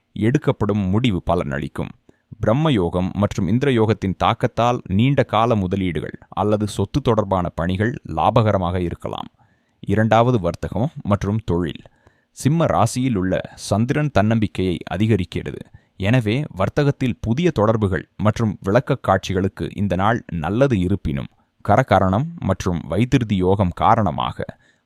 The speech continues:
மதியத்திற்கு பிறகு எந்த ஒரு ஒப்பந்தத்திலும் கையெழுத்திடுவதை தவிர்க்கவும். உங்கள் ஊழியர்கள் அல்லது கூட்டாளர்களுடனான எஸ் என் வாடத்தில் வெளிப்படைத்தன்மையுடன் இருங்கள், இல்லையெனில்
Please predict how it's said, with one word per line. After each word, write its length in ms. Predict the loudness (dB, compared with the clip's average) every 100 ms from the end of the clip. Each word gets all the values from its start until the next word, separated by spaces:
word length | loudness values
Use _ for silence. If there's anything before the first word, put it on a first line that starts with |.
| 0
மதியத்திற்கு 580 | 2 4 2 0 -4 -6
பிறகு 260 | -4 -2 -2 -2
எந்த 260 | 0 2 2
ஒரு 180 | 2 0
ஒப்பந்தத்திலும் 680 | 0 0 0 0 -2 -2 0
கையெழுத்திடுவதை 640 | 2 2 2 0 -2 -2 -4 -4
தவிர்க்கவும். 600 | 0 0 0 -4 -4 -14 _ _ _ -2
உங்கள் 220 | 2 2
ஊழியர்கள் 640 | 2 2 2 2 2 0 0
அல்லது 300 | -2 -4 -6 -10
கூட்டாளர்களுடனான 1080 | -4 -2 2 4 4 2 0 0 0 0 0 0 -6 -20 _ _
எஸ் 360 | 0 0 0 -4 -4
என் 220 | 2 2
வாடத்தில் 640 | 4 4 4 2 0 -2
வெளிப்படைத்தன்மையுடன் 1000 | 0 0 2 2 2 0 0 0 0 -2
இருங்கள், 400 | -2 -2 -2 -4 -12 _ _ -6
இல்லையெனில் 560 | 0 2 2 2 0